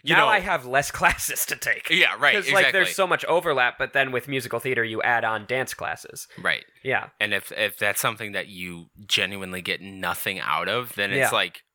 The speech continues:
Speaker 1: well, well, why waste your time? Why, why also waste a space
Speaker 2: Yeah.
Speaker 1: for someone who could enjoy that?
Speaker 2: Exactly,
Speaker 1: You know?
Speaker 2: yeah.
Speaker 1: Um, yeah. I, I, I, I, life's
Speaker 2: I don't
Speaker 1: too
Speaker 2: want
Speaker 1: short to, like,
Speaker 2: Yeah.
Speaker 1: do stuff that, like, you're,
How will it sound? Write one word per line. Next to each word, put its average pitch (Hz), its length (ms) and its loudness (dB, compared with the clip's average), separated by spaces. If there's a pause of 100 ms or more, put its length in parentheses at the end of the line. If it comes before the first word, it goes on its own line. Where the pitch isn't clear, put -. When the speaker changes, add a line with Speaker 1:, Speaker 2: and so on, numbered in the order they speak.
(180)
Speaker 1:
well, 110 260 -8
well, 98 220 -4
why 101 200 2
waste 98 280 -10
your 98 60 -10
time? 104 280 -2
Why, 117 200 0
why 127 280 2
also 139 320 -4
waste 104 540 -4 (140)
a 87 100 -4
space - 720 -2
Speaker 2:
Yeah. 143 180 2
Speaker 1:
for 120 120 0
someone 113 340 -4
who 120 260 -10
could 131 400 2
enjoy 107 520 0
that? 90 180 4
Speaker 2:
Exactly, 135 480 0
Speaker 1:
You 107 40 2
know? 92 120 2
Speaker 2:
yeah. 110 200 -4 (420)
Speaker 1:
Um, 101 400 2 (260)
yeah. 80 320 0 (240)
I, 135 60 4
I, 127 280 0
I, 113 560 0
I, 165 40 0
life's 180 240 0
Speaker 2:
I - 20 0
don't 160 80 0
Speaker 1:
too - 80 0
Speaker 2:
want 151 120 2
Speaker 1:
short 156 360 2
to, 139 100 0
like, 127 140 2
Speaker 2:
Yeah. 139 100 0
Speaker 1:
do 123 180 2
stuff 131 400 0
that, 123 200 2
like, 120 260 -2
you're, 110 420 0